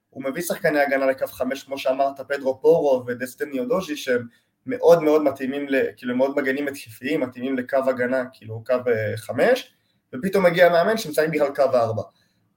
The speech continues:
אז מהבחינה הזאת, אנחנו, אני חושב שאף אחד לא יודע להגיד, כי אנחנו נצטרך לראות איך זה עובד בפועל. אה, העניין הזה הוא מטריד, כי גם פדרו פורו, גם אודוז'י, הם שחקנים,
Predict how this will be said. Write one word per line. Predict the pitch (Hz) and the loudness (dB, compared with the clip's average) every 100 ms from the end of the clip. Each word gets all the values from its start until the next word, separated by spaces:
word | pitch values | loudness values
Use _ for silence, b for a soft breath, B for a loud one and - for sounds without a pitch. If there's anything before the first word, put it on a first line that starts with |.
| _ _ _ | _ _ _
אז | - | -2
מהבחינה | 131 135 - 156 190 | 0 0 0 4 4
הזאת, | 202 208 | 4 0
אנחנו, | 151 135 131 123 - - _ - - | -2 -2 -2 -2 -6 -12 _ -20 -10
אני | 120 | -10
חושב | 123 156 | -10 -12
שאף | - 147 160 | -2 -2 2
אחד | 170 | 4
לא | 151 | 4
יודע | 156 156 | 6 4
להגיד, | 143 139 170 202 | 4 0 -4 -10
כי | - | -8
אנחנו | 135 131 | -12 -10
נצטרך | 123 - | -12 -8
לראות | 143 143 | -6 -4
איך | 147 | -6
זה | 135 | -4
עובד | 135 127 131 | -4 -2 -4
בפועל. | 120 - 135 104 107 _ _ _ _ _ - | -6 0 0 0 -6 _ _ _ _ _ -10
אה, | 107 107 107 110 110 104 - _ _ _ | -6 -4 -4 -4 -4 -6 -10 _ _ _
העניין | - 131 147 220 | 0 0 2 2
הזה | 190 | 2
הוא | 165 | 2
מטריד, | 143 143 156 143 - | 0 0 -2 -4 -6
כי | - 123 | -6 0
גם | 131 147 | 0 2
פדרו | 160 143 147 | 2 2 0
פורו, | 147 131 123 | -2 0 -2
גם | 120 127 | 0 -2
אודוז'י, | 135 135 139 143 | -2 -4 -6 -6
הם | 135 | -6
שחקנים, | 123 110 127 131 151 156 | -6 -8 -6 -2 -2 -2